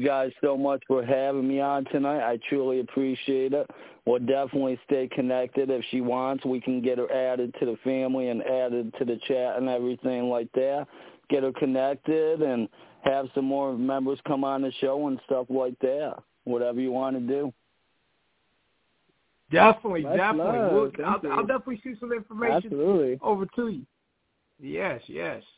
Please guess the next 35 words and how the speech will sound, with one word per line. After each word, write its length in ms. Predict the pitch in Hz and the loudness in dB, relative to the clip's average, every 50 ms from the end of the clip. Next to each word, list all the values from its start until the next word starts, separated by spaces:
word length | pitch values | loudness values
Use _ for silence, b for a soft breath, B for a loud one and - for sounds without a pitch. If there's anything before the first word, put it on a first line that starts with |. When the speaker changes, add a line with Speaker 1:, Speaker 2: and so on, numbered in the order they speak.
| _ _ _ - | _ _ _ 0
Speaker 1:
Okay, 320 | 131 147 165 - 196 175 165 | 0 0 2 2 0 0 0
brother. 280 | 151 160 160 156 156 | 0 0 0 0 0
Speaker 2:
Yeah, 60 | 147 | 0
we're 100 | 143 151 | 0 0
gonna 240 | 165 180 175 160 175 | 0 2 2 2 2
have 140 | 175 170 151 | 2 0 0
Lane 260 | 165 180 185 190 190 | 2 2 2 4 4
on 140 | 185 175 175 | 4 4 4
your 100 | 185 190 | 4 2
Speaker 1:
Thank 100 | 156 139 | 2 2
you 40 | 202 | 2
so 140 | 196 180 175 | 2 2 2
Speaker 2:
platform 300 | - 165 156 156 165 160 | 0 -2 -2 0 0 0
Speaker 1:
much. 80 | 160 165 | 0 0
Speaker 2:
very 240 | 180 180 175 170 - | 0 0 -2 -4 -4
soon. 240 | - 185 160 135 123 - _ _ _ _ _ _ _ _ _ _ _ _ _ _ _ _ _ _ _ _ _ _ _ _ _ _ _ _ _ _ _ _ _ _ - | -4 -6 -4 -6 -8 -12 _ _ _ _ _ _ _ _ _ _ _ _ _ _ _ _ _ _ _ _ _ _ _ _ _ _ _ _ _ _ _ _ _ _ 0
Speaker 1:
Awesome, 380 | 131 139 143 147 139 139 135 127 - | 0 2 2 2 0 0 0 -2 0
Speaker 2:
Oh, 120 | - - | 0 0
yeah, 160 | 240 233 196 | 2 2 2
Speaker 1:
brother. 180 | 131 113 - 214 | 2 2 2 2
Speaker 2:
thank 180 | 226 233 214 - | 2 2 2 0
you. 60 | 135 | 0
Speaker 1:
Thank 180 | 127 120 107 104 | 0 0 0 -2
you 120 | 117 113 - - | -4 -4 -4 -2
so 160 | 131 123 123 | -2 0 0
much. 240 | 120 123 123 117 - _ | 0 0 -2 -2 -4 _
Truly 300 | - 151 156 151 143 139 | 0 0 0 0 0 -2
appreciate 680 | 131 127 - - 135 123 113 - - 127 117 113 98 - | -2 -4 -4 -4 -4 -4 -4 -4 -2 -2 -2 -2 -2 -4
you 80 | 120 | -2
guys. 380 | 107 101 117 110 107 107 110 107 110 | -2 0 0 0 0 -2 -2 0 0
Major 400 | 120 135 143 147 135 120 123 117 - - | 0 0 0 0 0 -2 -2 -4 -2 -2
shout-outs 600 | 127 117 113 113 113 113 113 107 104 107 104 - - - | -2 0 0 0 0 0 0 0 0 -2 -4 -6 -6 -4
to 80 | - 110 | -2 0
you. 280 | 101 101 101 98 98 101 - _ _ _ _ _ _ _ _ _ _ _ _ _ _ _ _ _ _ _ _ _ _ _ _ _ | 0 2 2 0 0 -2 -6 _ _ _ _ _ _ _ _ _ _ _ _ _ _ _ _ _ _ _ _ _ _ _ _ _
Speaker 2:
Yes, 360 | 139 147 175 208 208 170 131 | -4 0 0 0 0 0 -4